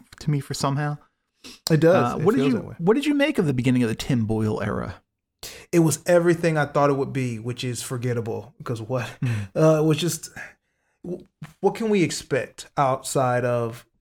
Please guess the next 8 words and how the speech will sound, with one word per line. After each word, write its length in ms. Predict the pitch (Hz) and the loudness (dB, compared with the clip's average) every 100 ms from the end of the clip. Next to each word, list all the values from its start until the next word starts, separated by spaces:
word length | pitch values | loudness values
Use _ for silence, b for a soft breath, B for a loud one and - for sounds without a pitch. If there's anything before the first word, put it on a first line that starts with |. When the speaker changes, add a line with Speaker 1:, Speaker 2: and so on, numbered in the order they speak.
| _ | _
Speaker 2:
more 260 | - 135 147 | -6 -2 -2
conservative 680 | 139 127 - 135 127 120 120 - | -2 -6 -2 -2 -2 -4 -6 -4
play 440 | 160 151 120 117 | 0 0 -2 -6
with 380 | 131 139 131 - _ _ _ _ - | -2 -2 -2 -8 _ _ _ _ -6
a 60 | 135 | -4
higher 420 | - 156 160 135 | 0 4 4 4
risk 420 | 131 151 147 - - | 0 -2 -2 -10 -10
of, 340 | 127 123 110 | -6 -8 -10